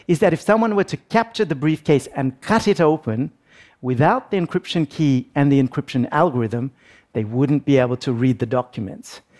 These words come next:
They would look like nothing more than a bunch of random numbers. Most security systems rely on secure method for key exchange to s-, to communicate the encryption key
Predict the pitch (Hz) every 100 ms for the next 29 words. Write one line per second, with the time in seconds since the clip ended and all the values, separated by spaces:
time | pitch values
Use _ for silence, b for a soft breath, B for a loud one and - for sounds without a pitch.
0 | b b - 117 120 139 143 131 117 127
1 | 147 185 202 175 139 127 131 b b b
2 | - 131 117 110 139 127 127 - - -
3 | 113 120 117 110 113 113 107 98 - -
4 | - _ _ _ _ _ _ _ _ b
5 | b b b b b b b 202 269 -
6 | 233 208 170 139 147 123 - 120 147 -
7 | - 139 139 139 139 147 151 127 - 135
8 | - 208 175 143 - 117 123 b b b
9 | - 127 - - 202 127 - - 107 113
10 | 120 - b b b - 127 - - _
11 | _ _ _ - - 120 - 135 233 220
12 | - 104 113 - b b b - 117 123
13 | 208 - - 120 - 113 107